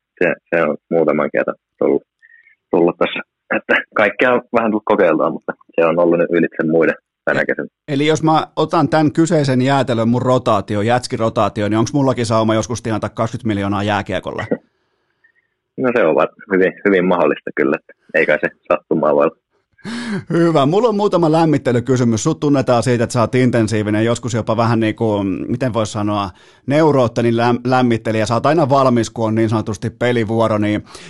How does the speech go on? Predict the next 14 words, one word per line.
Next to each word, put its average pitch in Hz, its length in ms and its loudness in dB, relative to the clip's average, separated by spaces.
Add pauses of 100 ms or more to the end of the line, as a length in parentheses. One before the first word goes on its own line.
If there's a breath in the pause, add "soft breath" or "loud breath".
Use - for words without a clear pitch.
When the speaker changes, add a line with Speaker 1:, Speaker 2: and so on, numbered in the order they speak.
Speaker 2:
niin 123 180 -2
tota, 123 460 0
sä 196 160 0
oot 233 200 0
kova 147 420 0
venyttelijä, 110 760 0
niin 107 340 -2 (280)
meneekö 214 520 -2
joskus 165 440 0
jopa 131 220 0
hieman 127 340 2
esittämisen 117 640 -2
puolelle, 117 440 0
koska 110 440 -4